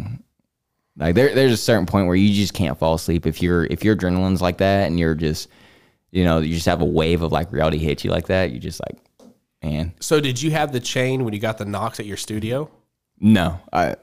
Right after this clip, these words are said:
Speaker 1: no.
Speaker 2: And what was the time frame between that, like, a year?
Speaker 1: No, so my stu-, that was back in, uh, that, that incident happened back in twenty thirteen,
Speaker 2: Okay.
Speaker 1: twenty fourteen.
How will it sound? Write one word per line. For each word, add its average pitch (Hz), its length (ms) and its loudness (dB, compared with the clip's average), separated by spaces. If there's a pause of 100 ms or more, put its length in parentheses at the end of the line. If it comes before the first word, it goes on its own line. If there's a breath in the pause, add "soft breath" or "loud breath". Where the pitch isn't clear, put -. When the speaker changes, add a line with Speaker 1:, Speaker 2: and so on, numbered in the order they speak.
(160)
Speaker 1:
no. 85 400 0
Speaker 2:
And 117 100 -2
what 135 140 0
was 127 100 -2
the 120 100 -6
time 117 320 -4
frame 107 480 -6 (300)
between 107 300 -6
that, 101 160 -4
like, 87 140 -10
a 98 40 -10
year? 104 360 -8 (640)
Speaker 1:
No, 120 300 4
so 104 140 0
my 113 180 6
stu-, 113 380 2
that 104 160 4
was 117 200 6
back 95 300 2
in, 82 400 -2 (200)
uh, 101 120 2 (720)
that, 113 260 2
that 110 180 4
incident 110 380 4
happened 90 420 2
back 87 260 2
in 82 260 0
twenty 90 320 -2
thirteen, 76 680 -4 (320)
Speaker 2:
Okay. 104 200 -6
Speaker 1:
twenty 87 180 0
fourteen. - 720 -8